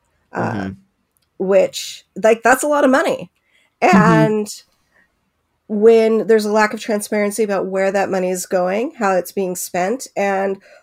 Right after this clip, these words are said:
Speaker 1: also about how long it's taking them to, to produce this translation.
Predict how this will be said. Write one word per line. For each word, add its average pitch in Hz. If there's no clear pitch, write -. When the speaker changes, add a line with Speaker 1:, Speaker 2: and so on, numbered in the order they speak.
Speaker 1:
also 277
about 226
how 254
long 226
it's 214
taking 214
them 196
to, 196
to 196
produce 214
this 175
translation. -